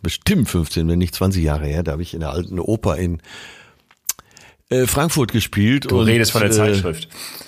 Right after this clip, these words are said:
Speaker 1: wir reden von der Zeitschrift Titanic,
Speaker 2: Ja.
Speaker 1: äh, die damals noch richtig gut drauf war und die hat,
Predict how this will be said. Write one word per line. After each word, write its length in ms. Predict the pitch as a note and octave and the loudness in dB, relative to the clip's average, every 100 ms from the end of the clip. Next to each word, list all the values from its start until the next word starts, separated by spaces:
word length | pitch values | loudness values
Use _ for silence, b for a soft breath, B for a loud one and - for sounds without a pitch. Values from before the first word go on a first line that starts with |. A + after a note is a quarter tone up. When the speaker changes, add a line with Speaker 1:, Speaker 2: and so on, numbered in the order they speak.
| B | B
Speaker 1:
wir 160 | A2 A2+ | 0 2
reden 180 | B2 B2+ | 2 2
von 140 | B2+ | 2
der 120 | A#2 | 2
Zeitschrift 720 | - A2+ B2 G#2 A2 - A2 | 2 0 0 0 -2 -2 -8
Titanic, 680 | - G2 G2 F#2 F#2 A2 - | -4 0 2 2 2 -2 -6
Speaker 2:
Ja. 240 | - F#2+ F#2+ | -2 0 2
Speaker 1:
äh, 40 | |
die 120 | G2 | 2
damals 340 | F#2+ A2 B2+ G#2+ | 2 4 2 2
noch 200 | G#2+ G2 | -2 -2
richtig 640 | A#2 G#2+ - - - - - - | -2 -2 -4 -14 -18 -18 -18 -10
gut 160 | F#2 F2 | -8 -8
drauf 380 | - F#2 F#2+ - | -8 -8 -8 -6
war 240 | G#2 A2+ | -6 -4
und 200 | F2+ F#2+ | -4 -2
die 80 | F#2 | 0
hat, 180 | F#2 | -2